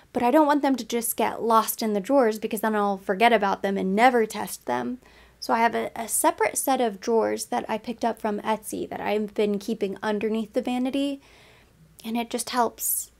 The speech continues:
with storage and organization. So I pulled this bronzer out of that.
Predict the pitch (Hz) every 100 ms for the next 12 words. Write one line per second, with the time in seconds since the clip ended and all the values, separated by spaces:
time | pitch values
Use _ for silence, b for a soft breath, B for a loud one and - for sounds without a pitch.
0 | - 226 - - 240 226 226 220 208 208
1 | - 214 202 208 190 214 208 208 202 220
2 | 226 - - 349 359 254 - 277 302 269
3 | 233 - 226 214 202 285 -